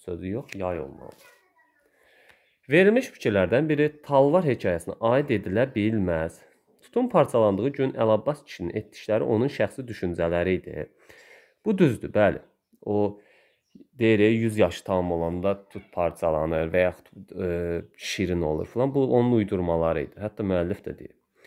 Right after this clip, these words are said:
Tutdan qonşulara da pay verməyi Fəthullahın arvadı Məsumə deyir. Bəli, Məsumə deyir ki, onlara da verək.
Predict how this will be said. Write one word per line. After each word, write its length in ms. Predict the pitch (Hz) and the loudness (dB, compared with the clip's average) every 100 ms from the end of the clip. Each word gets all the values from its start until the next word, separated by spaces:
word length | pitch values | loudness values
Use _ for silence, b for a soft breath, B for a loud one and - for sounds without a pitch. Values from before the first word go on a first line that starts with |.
| b b b b _ | b b b b _
Tutdan 440 | - - 202 214 | -12 4 6 6
qonşulara 500 | 180 170 170 165 170 | 6 4 6 6 6
da 80 | 151 | 4
pay 180 | - 160 | 4 4
verməyi 340 | 139 117 113 147 | 4 2 2 2
Fəthullahın 500 | 147 - 131 127 127 107 | -2 -2 0 2 4 2
arvadı 260 | 98 98 | 4 2
Məsumə 400 | 120 101 - 95 78 | 2 -2 -2 -4 -2
deyir. 180 | 73 98 | -4 -2
Bəli, 220 | 95 85 90 | -2 0 -4
Məsumə 340 | - 107 98 | -6 -6 -2
deyir 260 | 95 87 85 | -2 -2 -4
ki, 140 | 92 92 107 127 - | -2 0 0 -2 -6
onlara 420 | 107 87 85 82 | -6 -4 -2 -4
da 60 | - | -8
verək. 260 | - 50 - | -16 -20 -20